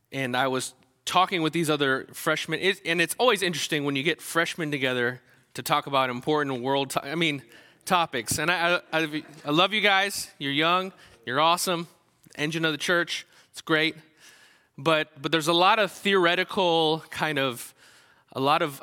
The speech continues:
idealistic, "This is how we ought to do this." Well, why? Because I'm eighteen-year-old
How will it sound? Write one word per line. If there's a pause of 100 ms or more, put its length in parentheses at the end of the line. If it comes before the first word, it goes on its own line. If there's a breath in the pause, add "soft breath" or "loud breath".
idealistic, (440 loud breath)
"This
is
how
we
ought
to
do
this."
Well,
why? (260 loud breath)
Because
I'm
eighteen-year-old